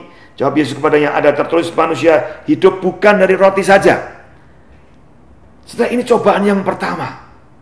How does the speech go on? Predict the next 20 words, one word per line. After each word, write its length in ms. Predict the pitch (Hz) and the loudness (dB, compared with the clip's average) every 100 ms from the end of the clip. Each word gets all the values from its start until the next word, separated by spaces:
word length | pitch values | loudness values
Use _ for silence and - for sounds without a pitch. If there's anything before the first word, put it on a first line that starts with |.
| _ _ _ _ - | _ _ _ _ -12
ya, 160 | 180 - - - - | -10 -10 -16 -20 -6
yang 160 | - 180 | -2 -2
dialami 480 | 135 196 190 202 202 | 0 2 4 4 4
oleh 320 | 202 196 208 | 4 6 6
Yesus, 320 | 208 175 - - - - - - - _ _ - - _ - - - _ _ _ _ - | 2 -2 -10 -14 -18 -20 -20 -20 -20 _ _ -20 -20 _ -20 -20 -20 _ _ _ _ -14
yaitu 400 | - 170 208 214 | 0 4 4 2
merubah 400 | 214 214 202 196 | 0 2 4 4
batu 320 | 202 214 220 226 | 4 2 2 -2
menjadi 400 | 214 196 190 196 | 0 0 0 0
roti. 640 | 202 208 - 170 - - - - - - _ - - | -2 -4 -10 -16 -18 -20 -20 -20 -20 -20 _ -20 -6
Apa 320 | 254 277 285 240 | -2 2 4 4
maknanya 560 | 208 - 190 175 165 | 0 0 0 2 2
dari, 320 | 139 147 143 143 - - - - | 4 2 2 -2 -12 -20 -20 -2
dari 240 | 135 151 151 | 2 4 2
pencobaan 560 | 147 139 143 131 131 127 | 0 -4 -2 0 -2 -2
ini, 160 | 127 110 - | -6 -8 -8
ujian 320 | 156 131 139 | -8 -2 -2
integritas 640 | 135 139 131 123 120 120 123 | 0 -4 -4 -4 -4 -4 -4
ini, 160 | 120 | -8
saudara? 160 | 98 | -10